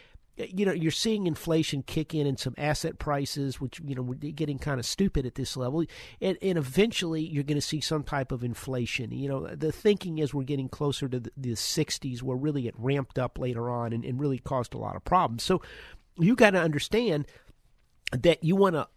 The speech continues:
nail down as many as expenses as possible.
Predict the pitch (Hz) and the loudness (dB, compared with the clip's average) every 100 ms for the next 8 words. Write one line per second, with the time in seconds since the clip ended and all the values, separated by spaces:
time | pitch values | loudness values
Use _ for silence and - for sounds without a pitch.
0 | - 127 147 180 170 151 151 143 143 117 | -8 0 2 2 2 0 0 0 0 0
1 | 127 143 151 151 139 - - 151 127 - | -2 -2 0 0 -2 -6 -8 -6 -6 -6
2 | 139 - - 151 127 120 104 113 - 139 | -8 -8 -4 -4 -2 -6 -6 -8 -2 -2
3 | 117 92 78 - | -2 -8 -12 -16